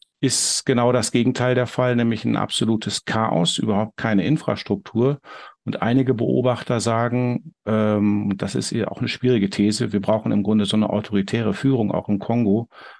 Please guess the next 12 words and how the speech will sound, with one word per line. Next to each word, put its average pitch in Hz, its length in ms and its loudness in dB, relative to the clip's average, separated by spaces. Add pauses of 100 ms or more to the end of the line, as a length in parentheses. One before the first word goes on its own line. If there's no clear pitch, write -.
(220)
Anders 120 280 0
kriegen 117 260 2
wir 113 120 4
diesen 107 500 4
multiethnischen 113 840 0
Konflikt - 480 -4
hier 104 140 0
überhaupt 98 340 -2
nicht 98 220 -4
organisiert. 90 720 -2 (800)
Ja, 113 140 2
in, 123 180 2